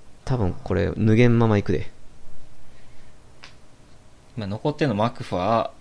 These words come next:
Speaker 2: えー、長谷川さん、ジェイやろ？
Speaker 1: あとは加藤さんか。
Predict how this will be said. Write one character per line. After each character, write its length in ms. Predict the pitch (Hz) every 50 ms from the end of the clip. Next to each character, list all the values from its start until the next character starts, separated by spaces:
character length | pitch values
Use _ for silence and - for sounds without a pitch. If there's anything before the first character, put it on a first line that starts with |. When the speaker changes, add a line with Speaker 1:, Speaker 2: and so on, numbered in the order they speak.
| - -
Speaker 2:
え 420 | - 90 87 85 80 87 101 98 -
ー、 40 |
長 60 | - 87
谷 140 | 92 87
川 200 | 87 85 87 87
さ 260 | - - 90 87 90 92
ん、 360 | 110 117 117 110 101 95 95
ジ 120 | 92 92
ェ 40 | 82
イ 100 | 71 53
や 80 | 50 98
ろ？ 160 | 101 104 - - - - - - - - - - - - - - - - - - - - - - - - -
Speaker 1:
あ 100 | 101 104
と 380 | - - - 104 104 104 101
は 120 | 104 127 131
加 140 | - - 110
藤 120 | - 78
さ 120 | 76 65
ん 40 | 64
か。 200 | - - - -